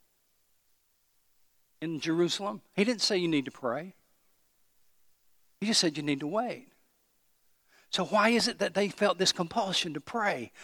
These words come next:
not just one day, but for ten days?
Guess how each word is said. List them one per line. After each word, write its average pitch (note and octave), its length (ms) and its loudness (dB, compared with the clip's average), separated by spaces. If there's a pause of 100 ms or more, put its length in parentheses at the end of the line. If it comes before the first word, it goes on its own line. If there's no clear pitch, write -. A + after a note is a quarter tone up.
(180)
not G3 180 -2
just F#3 220 -2
one F#3+ 240 0
day, C#3+ 160 6
but D#3+ 160 2
for D#3 120 -4
ten G3+ 540 0 (380)
days? D#3 880 0